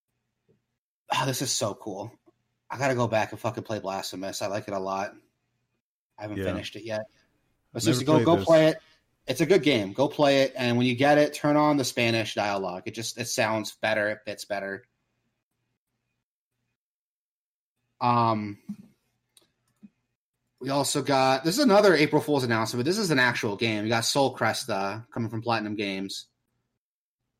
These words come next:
Speaker 1: which I guess is, like,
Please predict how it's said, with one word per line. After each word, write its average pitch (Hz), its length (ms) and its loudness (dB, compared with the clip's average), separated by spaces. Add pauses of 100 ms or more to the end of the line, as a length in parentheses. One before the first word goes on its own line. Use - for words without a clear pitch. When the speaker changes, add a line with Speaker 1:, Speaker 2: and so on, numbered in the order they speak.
(3000)
Speaker 1:
which 139 240 0
I 151 100 2
guess 190 340 2
is, 165 160 2
like, 131 440 0